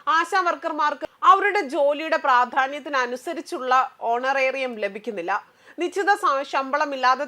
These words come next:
തന്നെ അക്ഷീണം ജോലി ചെയ്യുന്നു. പലപ്പോഴും വൈകിയാണ്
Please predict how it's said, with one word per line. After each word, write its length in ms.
തന്നെ 160
അക്ഷീണം 560
ജോലി 280
ചെയ്യുന്നു. 480
പലപ്പോഴും 600
വൈകിയാണ് 720